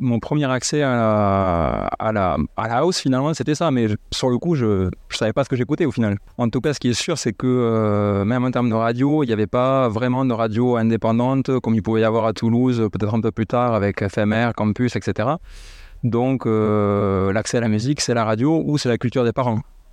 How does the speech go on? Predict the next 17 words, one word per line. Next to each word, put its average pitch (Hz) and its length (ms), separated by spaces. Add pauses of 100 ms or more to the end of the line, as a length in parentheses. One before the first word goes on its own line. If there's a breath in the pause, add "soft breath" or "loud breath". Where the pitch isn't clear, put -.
(160)
Euh, 110 560
et - 100
la 117 100
culture 123 240
de 117 100
mes 110 160
parents 143 200
aussi 165 180
m'a, 110 400
m'a 110 180
formé, 143 320
mais, 135 100 (460)
mais 131 100
bizarrement, 139 460
elle 160 60
n'était 135 180
pas 170 420